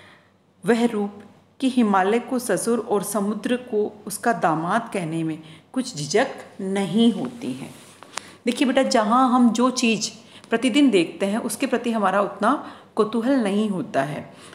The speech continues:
लेकिन जब हमें नया-नया कुछ देखने को मिलता है तो हमें बड़ा विस्मय होता है। तो लेखक पहाड़ी क्षेत्र से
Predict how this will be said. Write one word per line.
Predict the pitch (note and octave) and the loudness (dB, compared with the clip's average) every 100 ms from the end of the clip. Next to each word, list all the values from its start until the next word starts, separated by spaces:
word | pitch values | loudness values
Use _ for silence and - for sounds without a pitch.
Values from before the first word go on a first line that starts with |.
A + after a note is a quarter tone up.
| - | -2
लेकिन | A#3+ B3 D4+ D#4+ - - - | -2 0 0 0 -4 -16 0
जब | A#3+ | 2
हमें | A#3+ B3 | 4 2
नया-नया | A3 D#3 D#3 G#3 B3 | 2 2 2 2 0
कुछ | B3+ B3 | 0 0
देखने | A3+ A#3 A#3 | 2 0 0
को | A#3 A#3 | -4 -2
मिलता | A3+ G#3 A3 | -4 0 2
है | G#3+ A3 A#3 - - - | 2 0 -4 -8 -20 -8
तो | B3 | -4
हमें | A#3+ A#3 | 0 0
बड़ा | A3+ A#3+ | 0 0
विस्मय | A#3+ G#3+ - D4 | 0 -2 0 2
होता | C4+ A3+ G#3+ F#3+ | 2 0 0 -2
है। | F#3+ G3 - - - - | -2 -8 -12 -20 -20 -8
तो | A3+ | -4
लेखक | G#3 G#3 - C4+ - - | 0 -2 0 -4 -2 -4
पहाड़ी | E3+ E3+ G3+ | 0 0 0
क्षेत्र | B3 - - G#3+ A3+ | 0 -2 0 0 0
से | A3 B3 G4 - | -2 -2 -4 -8